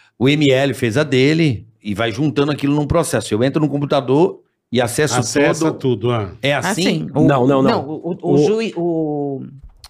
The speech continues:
Speaker 3: o juiz vai ter tudo isso daí, o, o conjunto
Speaker 4: Sim, mas aí,
Speaker 3: todo,
Speaker 4: aí o problema
Speaker 3: dentro
Speaker 4: é que
Speaker 3: de
Speaker 4: eu
Speaker 3: um
Speaker 4: acho,
Speaker 3: inquérito.
Speaker 4: que eu acho que o, que o, que o Carioca falou que, assim, va-, vai demorar até chegar na mão dele, porque o
Speaker 3: Ah,
Speaker 4: inquérito,
Speaker 3: vai.
Speaker 4: ele não vai ser
Speaker 3: Vai, não
Speaker 4: a-,
Speaker 3: é.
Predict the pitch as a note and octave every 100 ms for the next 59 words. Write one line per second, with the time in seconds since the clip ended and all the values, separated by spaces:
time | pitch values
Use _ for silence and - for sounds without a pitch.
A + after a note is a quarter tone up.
0 | - - _ - - D#3+ E3+ G#3 F#3+ G3+
1 | C#4+ - C4+ F4+ - A3+ A#3+ - A#3+ -
2 | D4+ F4+ C#4+ D#3+ D3+ C#3 - E3 D#3+ E3
3 | F3+ D3 C#3 C#3+ F3 C#3+ C#3 C#3+ C#3 C3+
4 | C3+ G3 D#3+ D3 - E4+ C4+ E3 D3+ -
5 | E3 C3 C3+ - C#3 D3+ D3 D3 C3 C3+
6 | C3+ - C#3 C#3+ D#3 - B2 B2 B2 A2
7 | C#3 D#3+ E3 F3 D3+ E3 - A2+ B2+ A#2
8 | G2+ A#2 B2 C3 B2 A2+ G#2+ G#2+ B2 C#3
9 | D3 F3 - A3 F3+ E3 D#3+ D3+ D3+ E3+
10 | - F3+ E3 D#3 D3 D3+ D#3